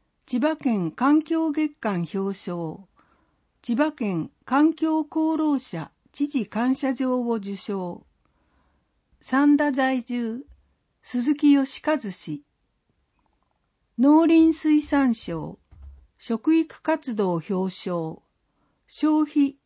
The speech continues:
安全局長賞を受賞。上上在住、認定農業者、鈴木義明氏。君津に残る伝統文化を継承する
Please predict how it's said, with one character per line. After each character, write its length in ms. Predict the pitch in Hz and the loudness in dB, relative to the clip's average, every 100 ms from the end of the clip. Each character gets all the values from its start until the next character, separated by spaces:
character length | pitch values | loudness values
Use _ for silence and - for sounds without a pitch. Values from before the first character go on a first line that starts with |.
| - | -2
安 260 | 262 311 | 2 4
全 280 | 311 330 330 | 2 0 0
局 260 | 330 311 - | -2 -8 -8
長 300 | - 294 254 | -2 -2 -2
賞 300 | - 180 165 | -2 -4 -2
を 280 | 156 151 - | -4 -6 -10
受 180 | 170 185 | -10 -10
賞。 520 | - 202 175 156 202 _ _ _ _ _ _ - - _ _ _ | -8 -6 -6 -8 -14 _ _ _ _ _ _ -20 -20 _ _ _
上 460 | 214 247 294 311 294 | 2 6 8 8 6
上 160 | 285 | 4
在 300 | 233 226 220 | 2 0 -2
住、 400 | 202 208 196 190 - _ _ _ _ _ | -4 -6 -6 -8 -14 _ _ _ _ _
認 260 | 240 294 311 | 6 6 6
定 220 | 320 302 | 2 6
農 260 | 294 294 285 | 6 6 4
業 260 | 277 254 214 | 2 -2 -4
者、 320 | - 160 - _ _ _ _ _ _ | -8 -14 -14 _ _ _ _ _ _
鈴 360 | - 247 254 285 | -10 -4 0 2
木 160 | 285 | 4
義 260 | 269 233 - | 4 2 0
明 160 | 269 220 | 0 -2
氏。 400 | - - - 143 _ _ _ _ _ _ _ _ _ _ _ _ _ _ _ _ - | -8 -16 -14 -16 _ _ _ _ _ _ _ _ _ _ _ _ _ _ _ _ 0
君 280 | 320 349 | 2 2
津 140 | 339 254 | 2 2
に 140 | 220 | 2
残 320 | 190 185 196 | 0 -4 -6
る 220 | 165 156 - - | -6 -6 -10 -4
伝 300 | 226 285 302 | 4 6 4
統 220 | 330 320 | 2 0
文 240 | 311 311 285 | 2 4 4
化 180 | 175 | 0
を 100 | 165 156 | -6 -6
継 260 | 220 220 | -2 -2
承 280 | - 247 220 | -2 -6 -6
す 200 | - 214 | -8 -6
る 220 | 202 196 | -4 -6